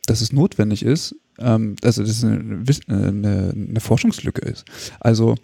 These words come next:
ihr habt jetzt eine S eins Leitlinie anhand, ähm, von, von Material gemacht,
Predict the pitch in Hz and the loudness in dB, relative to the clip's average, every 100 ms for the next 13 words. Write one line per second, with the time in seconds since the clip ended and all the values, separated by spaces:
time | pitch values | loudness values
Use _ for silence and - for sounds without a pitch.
0 | - - 117 147 131 - 117 - 113 - | -6 0 2 2 0 0 0 0 0 2
1 | 156 147 151 160 185 196 _ 113 113 113 | 0 0 -2 0 0 -2 _ -2 2 0
2 | 120 - - 113 110 110 - - - 110 | 0 -12 -2 0 2 -2 -8 -6 0 0
3 | 107 101 - 110 107 - - 101 95 110 | 0 -6 -2 0 0 -2 -2 -2 2 2
4 | 139 151 165 | 2 0 -2